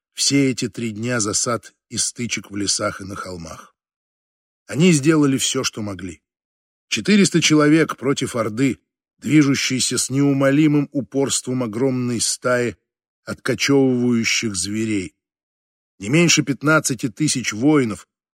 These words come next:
а всего от шестидесяти до семидесяти тысяч гаалей с шатрами, грубыми горшками, волокушами, ханнами, постелями из шкур, топорами — наплечными браслетами,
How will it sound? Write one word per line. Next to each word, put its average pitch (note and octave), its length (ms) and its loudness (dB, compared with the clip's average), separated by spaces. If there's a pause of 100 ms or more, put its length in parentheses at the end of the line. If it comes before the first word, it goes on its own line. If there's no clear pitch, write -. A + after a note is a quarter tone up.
(380)
а - 80 -14
всего D3 380 2
от C3 80 2
шестидесяти C3+ 800 -2
до A2+ 120 -6
семидесяти B2 760 0
тысяч G#2+ 440 -6
гаалей A2+ 480 -2
с - 60 -4
шатрами, B2+ 720 -2 (500)
грубыми C3+ 540 4
горшками, A#2 760 -2 (380)
волокушами, A#2+ 880 0 (160)
ханнами, B2 720 -2 (480)
постелями C#3+ 640 2
из B2+ 200 -6
шкур, D3 520 0 (120)
топорами — C3+ 760 0 (480)
наплечными C3 560 2
браслетами, A#2+ 800 -2